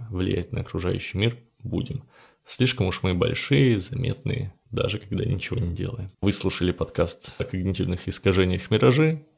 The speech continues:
С вами был я, Алихан. Подписывайтесь в соцсетях, ставьте лайки, советуйте друзьям и будьте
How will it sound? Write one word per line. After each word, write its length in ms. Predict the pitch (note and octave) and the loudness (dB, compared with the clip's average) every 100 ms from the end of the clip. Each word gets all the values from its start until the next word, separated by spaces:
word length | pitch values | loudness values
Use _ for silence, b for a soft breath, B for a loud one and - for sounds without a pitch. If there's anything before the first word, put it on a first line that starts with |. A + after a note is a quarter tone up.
| _ | _
С 120 | - A2 | -2 2
вами 220 | G#2 F#2 | 4 4
был 180 | F#2 F#2+ | 4 4
я, 320 | F#2+ - - | 2 -2 0
Алихан. 600 | F2+ - - D3+ D3 D3 - _ | 0 2 4 4 4 -2 -10 _
Подписывайтесь 720 | - - - - - A#2+ A#2 | -10 -6 -8 -4 -4 -2 -4
в 60 | - | -2
соцсетях, 760 | - - - A#2+ D#3 C3+ - - | 0 0 -2 4 4 4 -2 -16
ставьте 500 | - - - - - | -14 -4 -2 -2 2
лайки, 580 | C3+ C#3 A#2+ A2 G#2+ G#2+ | 4 4 2 0 0 -6
советуйте 600 | - - - - F#2 F#2+ | -8 -2 -2 -2 -6 0
друзьям 440 | F#2 G2+ B2 B2 | 2 4 6 4
и 80 | G2 | 4
будьте 500 | F#2+ A#2 A#2+ - - | 2 0 0 -2 -4